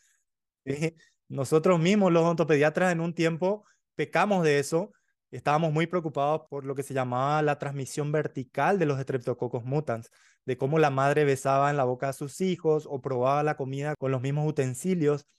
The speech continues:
o tomaba de la botella y luego le daba al hijo. Mucho tiempo estuvimos peleando mucho contra eso, pensando que estaban contagiando la enfermedad.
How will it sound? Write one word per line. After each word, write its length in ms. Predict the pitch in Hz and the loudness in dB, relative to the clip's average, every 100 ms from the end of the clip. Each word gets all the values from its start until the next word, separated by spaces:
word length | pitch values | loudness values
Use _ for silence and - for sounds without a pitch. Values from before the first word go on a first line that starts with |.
| _ _ - | _ _ -12
o 140 | 131 | -8
tomaba 400 | 135 131 143 151 | -4 -2 2 2
de 100 | 151 | 4
la 80 | 151 | 2
botella 440 | 143 135 160 156 | 2 0 -2 0
y 40 | 147 | 0
luego 260 | 139 147 | 0 0
le 100 | 147 | -2
daba 220 | 131 143 | -2 -2
al 100 | 143 | -4
hijo. 320 | 165 165 147 - | -4 -6 -8 -8
Mucho 340 | 123 156 175 147 | -6 -4 -2 0
tiempo 240 | 151 156 | 0 0
estuvimos 500 | 170 143 170 175 - | -2 -2 0 -2 -4
peleando 380 | - 143 143 175 | -2 0 2 0
mucho 280 | 151 165 185 | -2 -2 -4
contra 360 | 180 175 143 | -4 0 0
eso, 260 | 127 180 208 _ _ _ _ | 0 -4 -10 _ _ _ _
pensando 400 | 151 139 156 175 | -2 0 0 2
que 80 | |
estaban 460 | 165 156 156 170 175 | 0 2 4 2 0
contagiando 680 | - 165 147 139 190 262 226 | -4 -4 -4 -4 -4 -2 -2
la 100 | 147 | -2
enfermedad. 460 | 131 135 123 107 | -2 -6 -8 -10